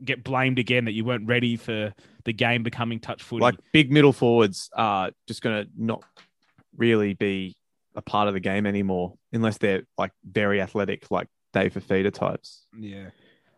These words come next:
Speaker 1: But
Speaker 2: Um,
Speaker 1: that's, yeah,
Speaker 2: mm.
Speaker 1: the problem in a nutshell, though, mate, is the, the decision makers feels like they don't know what they want. Like,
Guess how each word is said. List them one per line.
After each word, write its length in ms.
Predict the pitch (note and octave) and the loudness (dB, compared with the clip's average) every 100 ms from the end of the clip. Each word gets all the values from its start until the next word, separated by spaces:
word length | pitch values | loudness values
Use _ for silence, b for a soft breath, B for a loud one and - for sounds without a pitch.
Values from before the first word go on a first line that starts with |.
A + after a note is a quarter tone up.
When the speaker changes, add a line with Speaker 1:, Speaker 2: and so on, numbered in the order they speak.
| _ | _
Speaker 1:
But 100 | - | -2
Speaker 2:
Um, 80 | G2+ | 2
Speaker 1:
that's, 260 | F#2 E2 - _ | 0 -2 -12 _
yeah, 80 | - | -12
Speaker 2:
mm. 240 | B2 G2 - | -6 -6 -6
Speaker 1:
the 120 | C3+ _ _ | -10 _ _
problem 300 | - A3 A3 | 0 4 4
in 80 | D#3+ | 6
a 40 | |
nutshell, 280 | D3 C#3+ C#3+ | 4 2 0
though, 100 | C3+ | 2
mate, 200 | B2+ B2 | 2 0
is 100 | A#2+ | 0
the, 100 | C3 | -2
the 60 | B2 | 0
decision 680 | C3 B2 E3 D3+ D#3 C3+ B2+ | -2 2 2 4 0 -2 -2
makers 300 | B2+ B2 - | -2 -2 -2
feels 260 | C#3 C#3 | 2 4
like 80 | C3+ | 4
they 80 | B2 | 0
don't 220 | A#2 C3 | 2 4
know 100 | B2 | 4
what 140 | A#2+ A2 | 0 -2
they 100 | G#2 | -4
want. 320 | G2 B2 F#3 | -4 -8 -6
Like, 240 | A2+ G#2+ | -8 -8